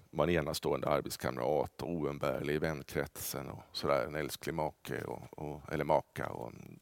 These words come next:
en god förälder och så vidare. Ehm,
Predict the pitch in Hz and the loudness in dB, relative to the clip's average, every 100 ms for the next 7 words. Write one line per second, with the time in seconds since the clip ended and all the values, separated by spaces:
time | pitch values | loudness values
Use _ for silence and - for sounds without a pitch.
0 | - 82 85 78 - 76 69 62 58 55 | -12 -2 -2 -2 0 2 2 -2 -2 -4
1 | 52 - - - 62 50 - _ - - | -4 -8 -4 0 0 -2 -4 _ -20 -20
2 | - - - - - - - 71 76 71 | -8 -8 -8 -12 -16 -12 0 6 6 6
3 | 53 58 50 50 50 50 50 50 | 4 2 2 0 -6 -10 -12 -14